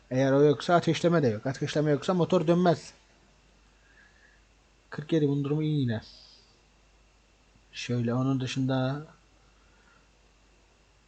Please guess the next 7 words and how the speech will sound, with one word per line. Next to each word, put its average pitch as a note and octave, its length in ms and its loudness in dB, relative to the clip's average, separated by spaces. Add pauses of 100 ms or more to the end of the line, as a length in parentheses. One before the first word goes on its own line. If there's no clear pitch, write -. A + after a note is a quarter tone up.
(480)
bunlar D3 300 -4
çok - 260 -4
da A#2+ 60 -2
önemli A#2+ 300 -2
değil. A#2 180 0
Bunlar B2 260 -2
burada B2+ 360 -2